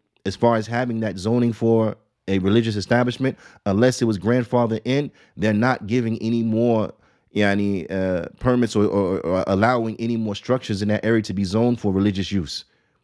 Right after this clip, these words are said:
Naam, so you have to go maybe outside of that particular neighborhood, so on and so forth. You have certain areas that are like this, that are like this, right? They have been designated for a certain thing,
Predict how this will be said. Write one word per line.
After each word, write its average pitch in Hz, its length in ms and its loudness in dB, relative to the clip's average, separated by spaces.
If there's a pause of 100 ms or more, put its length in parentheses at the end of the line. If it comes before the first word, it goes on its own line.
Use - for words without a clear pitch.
(140)
Naam, 101 300 0
so - 100 -6
you 101 60 0
have 101 140 -2
to 95 100 -4
go 104 220 0
maybe 104 300 0
outside 107 520 0
of 90 120 -6
that 95 180 -4
particular 92 420 -6
neighborhood, 98 540 0 (240)
so 110 260 0
on 90 60 -2
and 85 100 -4
so 80 180 -8
forth. - 240 -12
You 110 100 0
have 113 140 2
certain 127 280 -4
areas 135 360 0
that 117 120 0
are 120 60 0
like 107 240 0
this, - 260 -16 (460)
that 95 100 0
are 101 60 0
like 107 240 0
this, - 280 -16
right? 95 240 -4
They 98 60 -4
have 98 140 -4
been 95 160 -2
designated 120 500 0
for 101 80 -2
a 95 40 -2
certain 110 320 -6
thing, 170 340 0